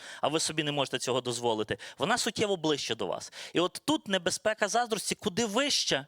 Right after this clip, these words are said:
ніж у випадку, що це є десь далеко. Тому традиційно заздрість виникає не між якимись далекими там, е, е, далекими людьми, яких ми не знаємо, які, можливо, в чомусь кращі,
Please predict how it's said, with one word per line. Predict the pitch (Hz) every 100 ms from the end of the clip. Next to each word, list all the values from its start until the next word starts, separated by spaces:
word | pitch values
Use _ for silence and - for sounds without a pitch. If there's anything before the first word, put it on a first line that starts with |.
| _
ніж | 165 214 180 -
у | 202
випадку, | 226 - 233 - 175
що | -
це | 180 - 233
є | 214
десь | 190 175
далеко. | 170 196 185 -
Тому | - 185 285 247 - -
традиційно | - 233 208 208 - 311 233
заздрість | 156 208 254 220 -
виникає | 196 208 214 226 175
не | 208
між | 254 233 -
якимись | 208 226 233 175
далекими | 135 170 170 190 - 170 156
там, | 160 147 143
е, | 139 139 135 131 - - -
е, | 110 113
далекими | 113 135 147 151 139
людьми, | 135 139 151
яких | 135 131
ми | 127
не | 127 123
знаємо, | 139 135 117
які, | 104 -
можливо, | 113 107 - 127 117 135 127
в |
чомусь | - 117 110
кращі, | - 92 -